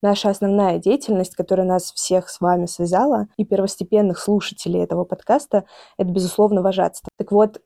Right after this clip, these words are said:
даже в прошлом подкасте я говорила вроде бы о том, что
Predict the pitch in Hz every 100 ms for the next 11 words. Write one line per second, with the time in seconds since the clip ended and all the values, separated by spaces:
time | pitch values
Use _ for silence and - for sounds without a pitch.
0 | _ 185 190 185 - 202 190 - 175 170
1 | - 262 - 170 185 180 - 185 185 196
2 | 214 170 165 170 175 165 160 202 262 -
3 | - 175